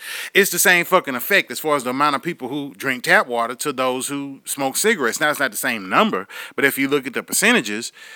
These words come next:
you know, there's a good chance of saying, well, yeah, there's gonna be a lower percentage of people that, you know, that, well, there's gonna be a, a little bit smaller percentage of people that don't get lung cancer, but I'm willing to bet it's somewhere in that range where it's, you know,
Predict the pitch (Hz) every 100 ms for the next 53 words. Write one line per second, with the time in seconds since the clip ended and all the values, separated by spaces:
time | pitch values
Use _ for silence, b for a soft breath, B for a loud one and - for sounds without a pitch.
0 | B B - 175 135 123 123 139 - -
1 | _ _ - 160 170 175 147 139 151 -
2 | 160 143 120 - 208 175 156 147 147 156
3 | 175 120 127 127 135 123 127 117 127 135
4 | 113 113 151 147 113 107 - 185 123 113
5 | B B B 127 127 113 - 156 147 117
6 | 110 104 135 123 123 131 143 151 151 143
7 | 139 123 - _ _ - 127 139 135 139
8 | 156 196 180 175 - 175 180 160 135 156
9 | 135 - 156 123 113 117 185 247 139 104
10 | 104 101 - 98 98 143 139 135 135 135
11 | 127 143 160 131 156 143 139 135 127 -
12 | 151 143 131 117 143 185 170 120 110 110
13 | - B B B B 196 175 156 151 -
14 | - 185 185 147 117 104